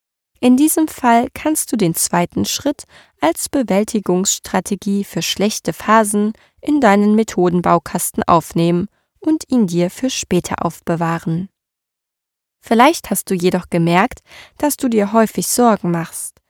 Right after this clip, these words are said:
Zukunftsängste hegst und oftmals vom Schlimmsten ausgehst. In diesem Fall kann dir dieser Schritt dabei helfen,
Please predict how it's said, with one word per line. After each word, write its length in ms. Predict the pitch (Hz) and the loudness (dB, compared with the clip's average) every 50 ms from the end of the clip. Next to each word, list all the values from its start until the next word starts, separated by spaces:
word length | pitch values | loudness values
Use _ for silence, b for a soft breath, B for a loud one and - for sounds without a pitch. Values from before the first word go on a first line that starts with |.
| _ _ _ - | _ _ _ -10
Zukunftsängste 1120 | - - - 277 - - 214 185 175 - - - - - - 202 190 196 - - - - | -6 -2 -2 -2 0 0 0 0 0 0 -4 -6 -6 -2 0 0 0 0 -2 -4 -6 -6
hegst 540 | 196 190 214 208 208 208 - - - - - _ _ _ _ _ _ _ _ | -6 -2 0 0 0 0 -4 -10 -14 -14 -14 _ _ _ _ _ _ _ _
und 180 | 233 226 220 - _ | -2 -2 -2 -2 _
oftmals 800 | - 277 269 - - _ 196 196 196 190 196 - - - - - | -6 -6 -6 -6 -6 _ -2 0 2 0 0 -2 -4 -8 -8 -12
vom 260 | _ - - 247 247 | _ -4 -2 -2 -2
Schlimmsten 640 | - - - - - 202 185 175 - - - - - | -2 -4 -8 -2 0 2 2 2 0 -2 -4 -4 -4
ausgehst. 800 | - - 170 156 160 - - - - 185 180 190 - - - - _ _ _ _ _ _ _ _ _ _ _ _ _ _ _ _ _ _ _ _ _ _ _ _ _ | -2 -2 -2 -2 -4 -6 -12 -8 -6 -6 -6 -6 -8 -10 -14 -16 _ _ _ _ _ _ _ _ _ _ _ _ _ _ _ _ _ _ _ _ _ _ _ _ _
In 160 | - 208 196 | 2 2 4
diesem 320 | 180 180 185 180 - 226 220 | 4 2 0 0 0 0 0
Fall 400 | - - - 240 240 247 247 - - | -2 0 2 4 4 4 2 -2 -8
kann 180 | - - 294 294 | -6 -2 0 0
dir 140 | 285 269 220 | 2 0 0
dieser 300 | 214 214 202 208 190 180 | 0 -2 0 0 0 0
Schritt 300 | - - - 185 - - | 0 -2 -2 -2 -2 -2
dabei 220 | 180 170 175 180 | -2 0 0 -2
helfen, 680 | 180 160 - 180 175 185 - - - - 220 233 240 | -2 -2 -2 -2 -2 -2 -6 -8 -6 -2 -2 -2 -2